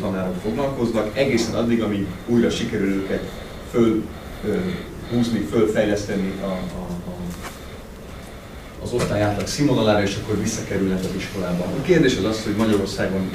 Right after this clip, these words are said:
a szegregációnak közben mindent felülír, vagy pedig meg lehet valósítani egy ilyen mentorrendszer. Természetesen Soros Györgynek a javaslata, ami, ami, ö,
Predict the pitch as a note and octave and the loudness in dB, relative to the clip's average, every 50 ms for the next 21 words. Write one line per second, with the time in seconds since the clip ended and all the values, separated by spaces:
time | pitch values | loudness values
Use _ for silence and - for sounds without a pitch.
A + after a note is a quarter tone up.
0 | F#2+ - - - - - A#2+ A2 G#2 F#2+ F#2+ F#2+ F#2 - - A2 G2+ G2+ G2+ - | -4 -4 -4 -4 -4 0 2 2 4 4 4 2 2 2 0 -2 -2 -2 -2 -2
1 | - A#2 G#2 G#2 G#2 G#2 G#2 - B2+ B2 - - - - B2+ C3 C3 B2+ A#2+ A2 | -2 0 0 2 0 0 2 4 4 4 6 4 4 2 2 4 4 4 4 4
2 | G#2 - G#2 G#2+ - - G2 F#2+ F#2 G2 A2 G2+ G#2+ - F#2 - G#2 G#2 G2 - | 4 4 4 4 2 2 2 2 2 2 4 4 4 2 2 2 2 0 0 0
3 | - - - - G2 F#2+ - - - - - C3 C3 - A#2+ G#2+ G2+ G2+ F#2+ - | -2 -6 -6 -4 -2 0 0 0 0 0 2 2 0 0 0 0 0 0 0 0
4 | - G2 F2+ - - - - - - - - C3 C3 B2+ B2 A2+ - - G#2 F#2+ | 0 0 0 -2 -6 -8 -10 -12 -12 -6 0 2 4 4 4 2 0 -2 -4 -4
5 | - - F2+ - - B2 A2 G2+ - - G#2 G2+ F#2 F2 - F2+ - - - G#2 | -4 -4 -4 -2 0 2 2 2 2 4 4 4 4 4 0 -2 -4 0 2 2
6 | A2 G#2+ F#2+ - - G2 F#2 F2+ F#2 F2+ F2+ F2+ F2 F2 F2 F2 - - - - | 2 2 0 0 -2 -4 -4 -4 -4 -4 -4 -4 -4 -4 -4 -4 -4 -4 -4 -4
7 | - - - - F#2 F2+ E2+ F2 F2+ F2 | -6 -6 -6 -4 -2 -2 0 0 0 -2